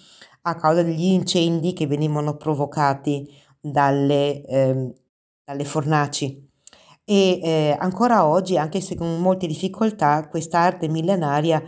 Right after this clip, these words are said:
continua a creare meraviglie.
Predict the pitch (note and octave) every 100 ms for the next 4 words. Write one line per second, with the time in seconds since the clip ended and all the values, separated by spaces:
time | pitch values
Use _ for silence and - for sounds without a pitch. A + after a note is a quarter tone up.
0 | - _ - F#3 F#3 - E3+ E3+ D3+ D3
1 | D#3+ D#3 C#3+ C#3+ D3+ D#3 D3+ - _ -
2 | D#3 D3+ D3+ D#3 F3 D3+ C#3 - -